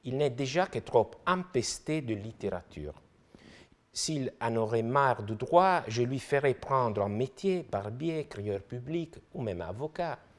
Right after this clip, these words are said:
Un métier enfin que rien ne puisse plus lui enlever demain que la mort. Nous reviendrons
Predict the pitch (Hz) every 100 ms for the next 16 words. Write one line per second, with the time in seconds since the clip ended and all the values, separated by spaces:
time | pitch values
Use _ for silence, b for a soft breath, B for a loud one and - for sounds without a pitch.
0 | B B B B B B B 131 135 156
1 | 160 147 131 - 180 180 165 113 135 147
2 | 135 113 - 156 151 - _ _ _ 156
3 | 165 113 - 110 127 - 139 135 104 101
4 | 104 107 - 98 95 87 - - - -
5 | 78 71 67 67 - - - _ _ -
6 | B B B B B - 139 139 113 147
7 | 143 113 107 120 113